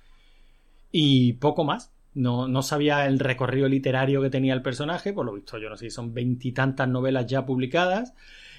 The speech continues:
Eh, el autor se llama Lee Child y, y solo escribe novelas de Jack Reacher y empezó en el año noventa y uno, noventa y dos. No, no te sé decir. El caso es que a raíz de la serie, digo, ¿esta qué serie es?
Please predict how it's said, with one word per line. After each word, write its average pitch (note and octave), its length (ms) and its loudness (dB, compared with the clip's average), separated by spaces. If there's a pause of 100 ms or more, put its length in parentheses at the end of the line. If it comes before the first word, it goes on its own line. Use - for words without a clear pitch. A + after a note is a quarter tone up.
Eh, B2+ 500 4
el A#2+ 80 2
autor B2 300 0
se D3 100 -2
llama C#3 260 0
Lee C3+ 240 2
Child A3 500 0
y, A#2+ 440 -2
y C3 80 -4
solo D3 320 4
escribe C3+ 580 2
novelas B2+ 340 0
de B2+ 120 -2
Jack B2+ 240 -2
Reacher F#3 400 -2
y F#3+ 80 -2
empezó A2 320 -8
en B2 80 -8
el A#2+ 80 -8
año B2 220 -4
noventa G2+ 680 -12
y F2+ 300 -20
uno, D3 300 -8
noventa A2+ 320 -14
y A2+ 40 -4
dos. G2 160 -12
No, G#2+ 260 -14
no C3 140 -6
te D#3+ 100 0
sé D#3 120 -2
decir. A2+ 340 -8 (720)
El C#3 160 0
caso - 260 0
es G3 60 -4
que E3 220 4
a C3+ 80 2
raíz A#2+ 340 -2
de D3+ 140 4
la C#3+ 180 2
serie, F#3+ 500 2
digo, C3+ 180 -4
¿esta - 500 -20
qué - 80 -14
serie A2 380 -10
es? - 180 -16